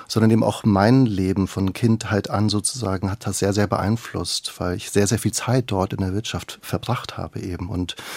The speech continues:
sinnbildlich dafür steht eben der Pommesduft, den man so mit sich herumschleppt, wenn man in der Gastronomie arbeitet. Viele, die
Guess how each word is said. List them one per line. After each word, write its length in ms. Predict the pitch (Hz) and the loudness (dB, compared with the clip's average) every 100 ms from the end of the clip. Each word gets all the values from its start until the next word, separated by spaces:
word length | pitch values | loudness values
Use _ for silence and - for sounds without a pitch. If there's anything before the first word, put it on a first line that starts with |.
| - - - - - | -12 -12 -14 -18 -20
sinnbildlich 600 | - 123 110 127 139 135 - | -2 4 8 8 6 4 2
dafür 340 | 120 - 120 | 0 4 2
steht 360 | 120 - 113 - | 2 0 0 0
eben 280 | 123 113 | -2 2
der 120 | 110 107 | 2 0
Pommesduft, 760 | - 107 147 - 113 107 - | 2 6 6 4 0 -2 -2
den 180 | 107 104 | -2 2
man 440 | 104 104 104 104 - _ _ _ _ _ _ | 4 6 6 2 -2 _ _ _ _ _ _
so 140 | - | 2
mit 160 | 101 110 | 4 4
sich 160 | - - | 2 2
herumschleppt, 960 | 101 95 120 135 - 104 104 - - | 2 4 2 0 -2 2 2 0 -4
wenn 100 | 98 | 0
man 160 | 101 101 | 2 2
in 80 | 101 | 0
der 120 | 95 | -2
Gastronomie 520 | 98 - 101 95 95 | -2 -2 0 0 0
arbeitet. 500 | - 92 101 104 117 | 0 -2 -2 -2 -4
Viele, 300 | - - 104 | -4 -4 -4
die 240 | 98 101 | -2 -4